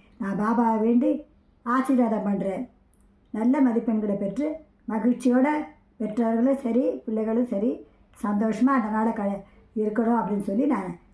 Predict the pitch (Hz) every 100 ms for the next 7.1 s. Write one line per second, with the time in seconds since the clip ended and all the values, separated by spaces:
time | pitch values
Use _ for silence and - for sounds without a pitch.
0 | _ 214 226 226 214 269 202 226 220 262
1 | 311 233 226 202 196 175 208 240 _ _
2 | _ _ _ _ _ - - - - _
3 | - - _ 240 269 269 302 330 262 240
4 | 214 226 240 262 262 233 220 208 196 202
5 | 240 254 254 254 226 196 208 214 226 226
6 | 208 - 226 220 196 185 180 170 165 185